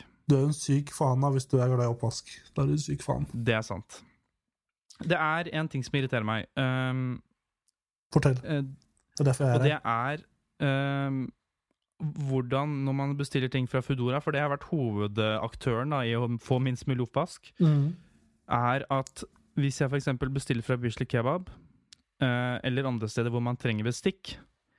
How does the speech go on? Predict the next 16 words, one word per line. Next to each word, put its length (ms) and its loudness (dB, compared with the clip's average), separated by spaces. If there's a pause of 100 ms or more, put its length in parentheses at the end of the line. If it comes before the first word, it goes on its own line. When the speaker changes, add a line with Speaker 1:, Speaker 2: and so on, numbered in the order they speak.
(340)
Speaker 2:
og 120 4
jeg 240 0
har 140 -2
jo 60 -2
spist 260 -4
på 80 -4
Bislett 300 0
Kebab 320 0
utenom 400 0
Foodora, 420 -2 (300)
sjokk, 540 -2
jeg 120 2
vet, 380 -4 (440)
eh, 420 2
så, 440 2
Speaker 1:
Wow. 280 4